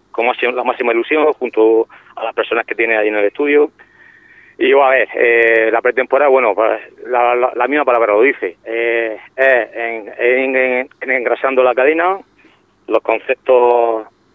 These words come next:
de que lo, lo que queremos proponer en el equipo, o cómo que, lo que queremos jugar, y,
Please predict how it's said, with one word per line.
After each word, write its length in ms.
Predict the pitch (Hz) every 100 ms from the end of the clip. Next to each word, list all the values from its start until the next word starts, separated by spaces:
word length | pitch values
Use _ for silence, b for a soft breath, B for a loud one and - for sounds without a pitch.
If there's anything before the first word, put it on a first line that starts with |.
| _ _ _ _
de 180 | - 120
que 160 | 117
lo, 160 | 117 123 -
lo 140 | 117
que 60 | 107
queremos 260 | 117 127
proponer 680 | - 120 120 165 175 175 180 _ _
en 80 | 107
el 80 | 107
equipo, 280 | 113 160 170
o 220 | 170 120
cómo 200 | 117 113
que, 100 | 120
lo 300 | 117 107 113
que 100 | 123
queremos 340 | 117 120 120
jugar, 420 | - 135 180 190 -
y, 680 | 120 113 107 101 101 98